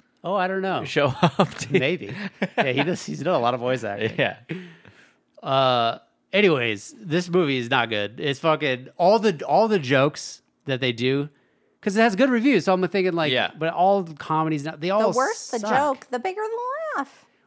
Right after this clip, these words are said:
Speaker 1: There's just such
Speaker 3: That's what they say.
Speaker 1: all
Speaker 3: literally
Speaker 1: of,
Speaker 3: at the end.
Speaker 1: all of the jokes.
Speaker 2: I'm sorry?
Speaker 3: At the end, one of the fucking lady monks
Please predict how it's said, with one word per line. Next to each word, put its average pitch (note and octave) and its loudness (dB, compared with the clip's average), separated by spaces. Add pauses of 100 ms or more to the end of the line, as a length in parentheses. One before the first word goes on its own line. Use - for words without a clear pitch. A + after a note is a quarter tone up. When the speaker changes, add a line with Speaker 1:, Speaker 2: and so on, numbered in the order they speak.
(160)
Speaker 1:
There's F3 -2
just A#3 -2
such - -4 (420)
Speaker 3:
That's - -16
what G3+ -8
they G3 -6
say. G#3 -4
Speaker 1:
all G#3+ 6
Speaker 3:
literally B3+ 4
Speaker 1:
of, A3 -2
Speaker 3:
at F3 -8
the E3+ -10
end. G3 -4
Speaker 1:
all G#3+ 6
of G3+ -4
the G3+ -4
jokes. C3+ -4 (300)
Speaker 2:
I'm G#2+ -8
sorry? C#3+ -2 (400)
Speaker 3:
At E3+ -14
the F3 -8
end, F#3+ -8
one F3 -8
of F3+ -12
the F3 -10
fucking E3+ -10 (380)
lady F3+ -8
monks F3 -12